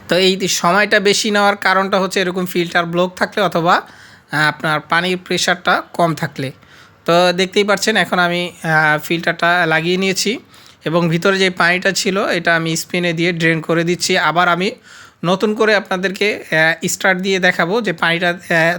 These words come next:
তখন তো দেখেছেন যে কিভাবে এসেছে, আর এখন, আহ, স্টার্ট দেওয়ার পরে দেখতে পাবেন যে পানিটা, আহ, কতটুকু স্পিডে আসছে।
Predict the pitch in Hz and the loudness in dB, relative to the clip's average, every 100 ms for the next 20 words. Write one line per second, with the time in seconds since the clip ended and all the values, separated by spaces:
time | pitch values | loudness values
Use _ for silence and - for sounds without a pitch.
0 | - 185 - 202 196 208 196 190 185 185 | -2 -2 0 -4 -4 -2 0 0 0 0
1 | 185 170 165 202 185 180 180 - 175 202 | 0 -2 -2 0 2 2 -2 -2 -2 0
2 | 170 160 151 175 175 - - - - 151 | 2 2 0 -4 -6 -14 -20 -14 -2 2
3 | 147 147 151 180 - 190 180 175 170 175 | 4 2 2 -2 0 0 2 2 2 0
4 | 185 170 175 190 180 170 220 302 160 156 | 0 0 -2 0 0 0 -2 -2 -2 0
5 | 160 160 170 - - - - - _ 156 | 0 0 0 -2 -6 -20 -20 -20 _ 0
6 | 151 147 180 170 185 190 196 175 - 180 | 0 0 -2 -2 -2 -2 -2 -4 -4 -2
7 | 180 185 285 160 - - | 0 0 0 -2 -2 -6